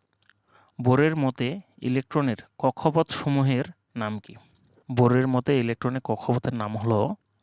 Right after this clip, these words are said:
অরবিট বা সেল, বা সেল। ঠিক আছে? সাতাইশ নম্বর,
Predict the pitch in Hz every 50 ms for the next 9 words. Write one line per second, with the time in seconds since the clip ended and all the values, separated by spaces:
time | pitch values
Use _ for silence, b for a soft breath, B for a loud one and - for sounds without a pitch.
0 | _ _ _ - _ - - 110 104 104 101 104 - - _ - - - - _
1 | _ _ _ _ _ _ _ _ _ _ _ _ _ _ _ _ _ _ _ _
2 | _ _ _ _ _ _ _ _ _ _ _ _ _ _ 131 117 113 - - -
3 | - - 87 - - - - _ _ _ _ _ _ _ _ _ _ _ _ _
4 | _ _ _ _ _ _ _ _ _ _ _ _ _ _ _ _ _ _ _ _
5 | _ _ _ _ _ _ _ _ _ - 131 123 123 143 190 220 - _ _ _
6 | _ _ b b b b b b b b b _ _ _ _ _ _ _ _ _
7 | _ _ _ _ _ _ _ _ _ _ _ - - - - - 117 107 117 -
8 | - - - 131 131 131 - 180 185 190 - _ _ _ _ _ _ _ _ _
9 | _ _ _ _ _ _ b b b b b b b b b b b b b b
10 | b - - - - 139 - 151 139 - - 160 156 135 120 127